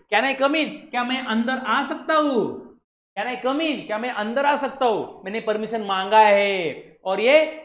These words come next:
situation informal है, इसलिए मैंने can का यूज़ किया। क्या मैं अंदर आ सकता हूँ? अगर वो बोलता है, "यस," "अरे तुम आ सकते हो यार, उसमें क्या है?" तो simple है ना, "Yes, you can come in।"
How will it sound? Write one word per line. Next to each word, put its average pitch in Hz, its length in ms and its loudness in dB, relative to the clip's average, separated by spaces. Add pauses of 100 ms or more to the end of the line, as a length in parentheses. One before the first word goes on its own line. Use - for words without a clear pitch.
(120)
situation 240 680 0
informal 233 600 -2
है, 262 60 2
इसलिए 233 380 -4
मैंने 226 180 -2
can 208 300 -2
का 190 60 -4
यूज़ 175 260 -6
किया। 147 140 -14 (520)
क्या 202 120 -2
मैं 233 140 -4
अंदर 180 320 -6
आ 180 220 -2
सकता 233 300 -6
हूँ? 285 420 -2 (920)
अगर 247 300 4
वो 277 180 6
बोलता 226 360 2
है, 220 440 4
"यस," - 340 2
"अरे 262 200 2
तुम 277 180 -6
आ 254 260 4
सकते - 260 -6
हो 196 100 -4
यार, 208 220 2
उसमें 220 300 -6
क्या 214 140 4
है?" - 360 -4
तो 185 60 -20
simple 285 320 0
है 254 60 0
ना, 233 240 2
"Yes, 262 120 4 (280)
you 214 120 -8
can 254 140 0
come 277 200 -2
in।" 320 180 -2